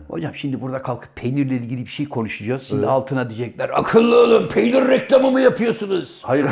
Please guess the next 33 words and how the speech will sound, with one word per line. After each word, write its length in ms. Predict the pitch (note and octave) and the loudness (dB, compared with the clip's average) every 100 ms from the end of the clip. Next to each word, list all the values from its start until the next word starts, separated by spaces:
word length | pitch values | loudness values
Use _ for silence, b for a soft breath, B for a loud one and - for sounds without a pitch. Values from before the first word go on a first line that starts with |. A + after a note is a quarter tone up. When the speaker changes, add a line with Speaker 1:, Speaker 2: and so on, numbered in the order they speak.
| - | 0
Speaker 2:
abi, 140 | F#3+ | 0
<laughs> 280 | E3 D#3+ D3 | -2 -4 -6
kitap 280 | - - D3 | -2 0 2
olsaydı 400 | D3+ D3 G#3 A3 | 2 2 0 -2
kitabı 260 | E3 E3 F#3 | -4 -4 -2
gösterirdik. 500 | E3 D3+ A#2+ G2 F#2+ B B B B G#2+ _ _ _ - A#3+ E2+ F2 _ | -6 -4 -8 -8 -12 B B B B -20 _ _ _ -20 -16 -14 -14 _
Pozitif 420 | G#2+ G2 G2+ A#2+ | -8 -6 -6 -8
bir 60 | A#2+ | -4
şey 120 | C#3 | -4
söylemiyoruz 560 | C#3 A2+ D3 E3 B2 G2 | -2 -2 -2 -2 -2 -4
ayrıca. 380 | F2+ E2 D#2 D#2 b b b | -6 -6 -10 -14 b b b
Bilmiyoruz 440 | B2+ F3+ G3 B2 G2+ | -2 2 2 2 -2
şu 160 | - | -6
anda 160 | F#2 E2+ | -8 -8
konuyu. 300 | E2 E2 D#2+ D#2 | -10 -12 -10 -6
Speaker 1:
Ama 200 | F#3+ B2+ | -2 -2
hocam, 220 | D#3 - | -2 -4
şimdi 160 | D3 | -4
Speaker 2:
Reklam 200 | D3 E3+ F3 | -2 2 2
Speaker 1:
peynir, 40 | E3 D#3 | 4 2
Speaker 2:
yapmadık 380 | - C3 - - | 2 -2 -2 -8
yani. 220 | F2 E2 | -10 -10
Speaker 1:
hocam, 240 | - A2+ G#2+ - | -10 -8 -8 -4
peynir 320 | D#3 B2+ A2+ | -2 -2 -6
meynir 380 | A#2+ B2 A2+ G#2 | -6 -4 -4 -6
dedik, 240 | A2+ A2+ | -8 -4
eyvallah 480 | G#2+ A2+ A#2+ C3 - | -4 -2 -4 -6 -8
da 80 | F2+ | -10
şu 160 | D#3+ | -14
temel 360 | - D3 C3 G#2+ | -8 -6 -6 -6
gıda 240 | A#2+ A#2+ | -4 -4
maddelerini 840 | A2 A2+ G#2 G#2+ G#2 G2 F#2+ G#2+ | -4 -8 -10 -12 -12 -14 -16 -12
bir 340 | C#3+ D3 G2 | -8 -8 -10